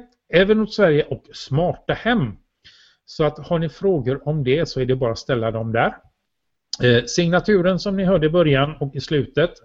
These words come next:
är, eh, tillverkad av en kille som heter Jobro och fi-, finns då på freesound punkt org. Eh, signaturen är, eh,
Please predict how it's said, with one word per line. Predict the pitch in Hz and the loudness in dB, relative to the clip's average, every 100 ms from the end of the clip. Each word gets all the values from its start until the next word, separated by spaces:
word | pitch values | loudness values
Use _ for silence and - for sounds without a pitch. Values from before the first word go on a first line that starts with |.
| - | -4
är, | 135 127 120 123 123 | 0 2 2 2 2
eh, | 123 - - - _ _ _ - | 0 -6 -20 -20 _ _ _ -6
tillverkad | 156 113 120 110 127 120 - | -4 -2 -2 -2 -4 -4 -4
av | 113 113 - | -6 -8 -6
en | 117 110 | -8 -8
kille | - 127 104 107 | -4 -4 -4 -6
som | 117 | -6
heter | 104 - 101 | -8 -8 -12
Jobro | - 104 120 117 101 101 170 226 - | -8 -4 -4 -4 -6 0 0 0 -6
och | 113 _ - | -12 _ -10
fi-, | 113 117 - | -8 -8 -8
finns | 120 101 | -10 -6
då | 113 | -8
på | 113 | -8
freesound | 104 - 165 160 - 156 151 143 _ - | -10 -4 -4 -4 -6 -4 -4 -8 _ -4
punkt | 123 120 | -4 -2
org. | 110 165 247 247 - _ _ _ - - - _ - | 0 0 0 -4 -16 _ _ _ -20 -20 -20 _ -4
Eh, | 113 110 110 | 0 2 0
signaturen | - 135 127 123 151 123 135 170 - | -2 -2 -2 -2 0 2 2 -2 -2
är, | 147 165 | 0 0
eh, | 180 180 147 147 147 147 143 143 139 139 139 | -2 0 2 4 2 2 2 2 0 -2 -4